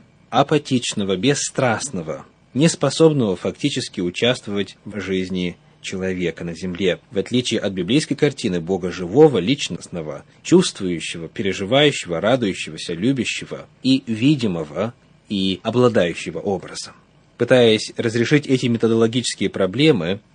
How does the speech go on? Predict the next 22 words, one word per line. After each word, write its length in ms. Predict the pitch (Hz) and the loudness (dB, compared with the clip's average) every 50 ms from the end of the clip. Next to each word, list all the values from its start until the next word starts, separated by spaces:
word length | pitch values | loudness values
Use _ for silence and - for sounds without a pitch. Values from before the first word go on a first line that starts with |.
| _ _ | _ _
мы 240 | 107 110 120 123 113 | 0 2 2 2 4
должны 340 | 101 120 123 120 160 165 165 | 4 4 4 4 4 2 4
очень 300 | 151 147 - 131 117 117 - | 2 2 0 0 -2 -4 -4
четко 420 | - - 180 180 185 - - - 151 | -2 4 4 4 4 4 2 0 0
осознавать, 760 | - - 151 147 143 156 156 147 127 113 78 - - - - _ _ _ _ | 0 0 -4 -4 -2 0 -2 0 0 0 -2 -2 -6 -10 -16 _ _ _ _
что 460 | - - - - 117 104 98 95 - - _ _ - _ _ - | -12 -12 -4 0 2 4 4 4 2 0 _ _ -20 _ _ -8
если 380 | 101 113 156 180 - - 156 | 2 4 4 4 4 4 2
различие 640 | 156 151 151 147 135 135 143 190 190 - - 185 180 | 2 4 4 2 2 2 2 2 2 2 0 0 2
между 400 | 175 175 175 170 165 156 170 170 | 2 4 2 2 2 4 4 2
Богом 420 | 151 143 135 101 101 85 87 90 98 | 4 2 2 2 2 0 0 -2 -4
и 60 | 104 | -4
человеком 680 | - - 139 139 143 143 131 127 104 - 101 87 87 - _ | -4 -4 -2 0 0 0 2 0 0 0 -2 -6 -6 -8 _
преувеличено, 1120 | - 131 147 190 220 214 185 160 139 123 110 151 196 185 - - 90 82 82 90 117 156 - _ _ _ _ _ _ _ _ _ | -2 2 6 8 8 8 8 6 4 4 2 2 2 0 0 -4 -4 -4 -2 -4 -4 -4 -6 _ _ _ _ _ _ _ _ _
тогда 260 | - 120 127 123 131 127 | -2 0 4 6 4 6
бесконечное 1200 | 123 131 131 - - - 135 123 127 165 208 240 233 - - - - 92 80 78 82 98 120 131 - _ _ _ | 6 4 2 2 0 0 0 2 4 6 6 6 6 4 2 -2 -4 -6 -6 -6 -6 -6 -6 -8 -10 _ _ _
и 240 | 175 202 202 180 - _ | 2 2 2 2 0 _
конечное 840 | - - 185 185 170 139 92 78 - - - - 90 76 - 73 - _ _ _ | 0 2 2 4 4 2 0 -2 -4 -6 -8 -8 -8 -10 -12 -16 -20 _ _ _
настолько 640 | 113 123 139 139 - - - 262 247 220 - - 175 | 2 2 2 2 2 4 4 4 4 6 4 6 8
разделены 580 | 165 151 143 123 127 143 139 151 151 147 139 | 8 8 6 4 2 2 4 4 4 4 4
друг 300 | 110 101 113 110 - - | 2 2 0 -2 0 0
от 140 | 95 92 95 | 0 0 2
друга, 400 | 123 180 196 143 101 87 85 - | 4 2 2 4 2 -2 -4 -6